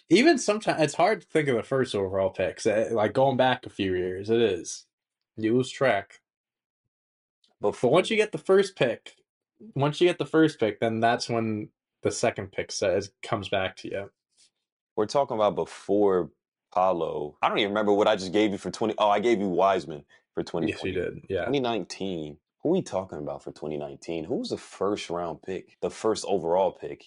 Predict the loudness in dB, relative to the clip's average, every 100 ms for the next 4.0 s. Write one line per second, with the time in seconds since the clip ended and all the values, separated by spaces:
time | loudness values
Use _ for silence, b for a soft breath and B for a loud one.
0 | -20 -20 -16 -12 -10 -10 -12 -12 -16 -16
1 | _ _ 0 0 2 2 4 4 2 0
2 | 2 0 0 -2 -4 -4 -6 -6 -4 -4
3 | -4 -6 -10 -6 -6 -4 0 0 0